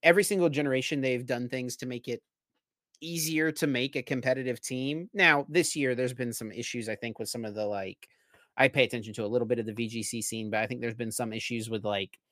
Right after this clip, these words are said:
um, getting some of the older Pokemon in your game, but, like, any g-, Pokemon that's, uh, from Scarlet and Violet, you can have a pretty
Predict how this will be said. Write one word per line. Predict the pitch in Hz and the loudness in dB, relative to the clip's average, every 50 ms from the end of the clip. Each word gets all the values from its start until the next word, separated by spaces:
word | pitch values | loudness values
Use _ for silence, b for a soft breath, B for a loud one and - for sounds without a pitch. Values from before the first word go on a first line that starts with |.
| b b b b b b b b b b _ | b b b b b b b b b b _
um, | 107 104 101 98 95 92 95 95 92 92 95 98 107 107 107 - _ _ _ _ _ _ _ _ _ _ _ _ _ _ _ _ - 151 135 | -4 -2 -2 -2 -2 -2 -2 -4 -4 -6 -8 -8 -10 -12 -14 -16 _ _ _ _ _ _ _ _ _ _ _ _ _ _ _ _ -6 2 4
getting | 143 147 147 139 | 4 6 6 4
some | 127 147 139 | 4 4 2
of | 131 123 | 2 2
the | 120 - | 2 2
older | 131 143 143 160 160 143 | 2 4 6 6 4 6
Pokemon | 156 160 160 - 165 156 151 151 156 | 6 4 4 4 4 2 2 2 2
in | 156 | 2
your | 156 156 156 | 2 0 2
game, | 143 147 151 151 151 143 | 2 2 2 2 2 2
but, | 139 117 | 0 0
like, | 123 127 123 - | 0 -2 -4 -2
any | 151 165 208 240 | 0 0 2 0
g-, | 196 143 - - _ - | 0 -4 -8 -12 _ 0
Pokemon | - 143 147 147 160 156 151 151 151 151 147 131 | 0 0 0 0 0 0 2 2 0 0 2 2
that's, | 131 120 120 - - - - - - - - - | 2 2 0 -2 -4 -6 -6 -6 -8 -8 -8 -6
uh, | 120 113 110 107 104 104 104 101 101 - _ _ _ _ _ | -4 -2 0 0 0 -2 -2 -4 -6 -8 _ _ _ _ _
from | - - 151 139 135 143 143 135 | 0 4 4 6 6 4 2 0
Scarlet | - - - 127 123 127 123 123 120 127 | -2 -2 0 2 4 4 4 2 0 -4
and | 123 113 | -6 -4
Violet, | 110 104 104 107 117 131 135 139 135 - - - | -2 0 0 0 0 0 -2 -2 -4 -8 -10 -6
you | 131 127 143 | -2 -2 0
can | 143 - 185 | 0 0 2
have | 175 180 170 | 2 4 2
a | 160 | 2
pretty | 127 - - 156 151 147 143 | 0 0 -4 -4 -4 -4 -6